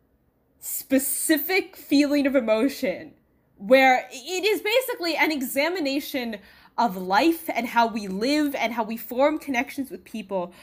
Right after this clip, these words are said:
through the lens of people who spend their whole lives dealing with language and dealing with words and how we communicate and how we connect. And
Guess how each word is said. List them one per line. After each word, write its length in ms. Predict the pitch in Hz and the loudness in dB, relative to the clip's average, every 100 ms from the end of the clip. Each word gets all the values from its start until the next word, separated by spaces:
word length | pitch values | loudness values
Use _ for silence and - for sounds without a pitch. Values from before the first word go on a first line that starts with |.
| - - _ | -20 -20 _
through 400 | - 269 330 415 | -6 2 4 6
the 120 | 381 | 4
lens 720 | 320 262 262 220 214 202 190 - _ _ - | 0 4 6 4 0 -12 -16 -20 _ _ -6
of 180 | 247 | -6
people 360 | - 302 285 285 | -6 -8 -4 -6
who 80 | 262 | -6
spend 280 | - 269 247 | -8 -8 -6
their 140 | 202 | -8
whole 540 | 196 _ 277 285 277 226 | -10 _ -4 -2 -2 -4
lives 640 | 202 190 175 165 156 - _ _ - 185 | 0 2 0 -4 -10 -20 _ _ -20 -6
dealing 440 | 226 240 240 233 | 0 0 0 -4
with 140 | 196 185 | -6 -10
language 600 | 160 175 180 170 160 156 | -8 -8 -8 -8 -10 -10
and 160 | - 190 | -12 -8
dealing 380 | 233 240 247 214 | -2 -2 0 -4
with 120 | 208 | -6
words 520 | 196 185 202 185 170 - | -4 2 4 2 -2 -8
and 100 | 233 | -4
how 180 | 240 | -2
we 140 | 247 254 | 0 -2
communicate 800 | - 226 214 226 226 233 190 - | -4 -8 -6 -6 -6 -6 -6 -6
and 100 | 196 | -8
how 220 | 190 233 | 0 0
we 120 | 247 | 0
connect. 580 | 240 254 190 - - - - - - - | -8 -8 -8 -10 -20 -20 -20 -20 -20 -2
And 200 | 262 240 | 0 0